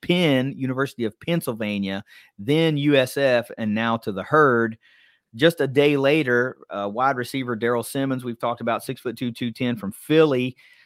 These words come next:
started out with Virginia Tech, then went to Stephen F.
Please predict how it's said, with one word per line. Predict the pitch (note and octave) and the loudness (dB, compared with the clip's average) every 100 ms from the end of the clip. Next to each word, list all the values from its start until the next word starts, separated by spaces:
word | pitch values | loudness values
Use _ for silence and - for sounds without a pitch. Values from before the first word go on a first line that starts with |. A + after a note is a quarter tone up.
| - | -12
started | - D3+ D3+ | 0 2 4
out | C#3+ C#3 | 2 2
with | B2 A2+ | 0 -4
Virginia | A#2+ A2+ C#3 B2+ | -6 -4 -4 -4
Tech, | - C3+ C3 | 0 -2 -2
then | B2+ | -4
went | B2+ B2 | -4 -6
to | G#2+ | -10
Stephen | - C#3 C#3 C3 B2 A#2+ A#2+ | -10 -6 -4 -4 -4 -8 -8
F. | A#2 A#2+ | -4 -4